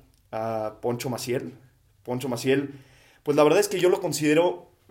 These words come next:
un, un personaje buscador y conocedor de sí mismo, que es algo muy importante. Un cuate que yo lo definiría con un gran doctorado en la parte personal,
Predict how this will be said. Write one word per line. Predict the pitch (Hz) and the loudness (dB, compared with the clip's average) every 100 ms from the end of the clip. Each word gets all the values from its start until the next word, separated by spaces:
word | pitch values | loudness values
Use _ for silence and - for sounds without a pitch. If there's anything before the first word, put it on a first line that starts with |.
| _ _ _ _ _ | _ _ _ _ _
un, | 160 175 190 - _ - | -10 -8 -10 -12 _ -16
un | 160 | -8
personaje | 147 - 143 147 151 170 165 - | -6 -6 -4 -2 -2 -4 -6 -8
buscador | 143 135 139 - - 123 131 214 - - _ - | -6 -4 -4 -6 -2 0 0 -2 -6 -16 _ -12
y | 131 | -10
conocedor | 127 127 123 123 120 151 175 - - _ _ _ _ _ | -6 -4 -2 -2 2 2 0 -10 -20 _ _ _ _ _
de | 123 123 | 0 0
sí | 139 | 0
mismo, | 139 120 113 - - - _ _ _ _ _ | -2 -4 -8 -16 -20 -20 _ _ _ _ _
que | 139 | -4
es | 143 | -2
algo | 143 | -2
muy | 143 139 | -2 -2
importante. | 139 120 - 110 101 - - _ _ _ _ _ _ _ _ _ | -2 -8 -8 -10 -10 -20 -20 _ _ _ _ _ _ _ _ _
Un | 123 131 | -10 0
cuate | 147 147 127 | 0 0 -2
que | |
yo | 127 | 0
lo | 139 | 0
definiría | 135 113 120 160 175 | 0 -4 2 4 4
con | 143 131 | 2 0
un | 147 139 | 0 -2
gran | 135 143 | -2 0
doctorado | 139 139 120 139 143 156 - - | -2 -2 0 2 2 -2 -6 -12
en | 113 110 110 | -10 -10 -8
la | 110 - | -8 -4
parte | 127 127 143 | -4 -4 -4
personal, | 123 117 110 113 127 170 | -4 -6 -8 -2 -2 -4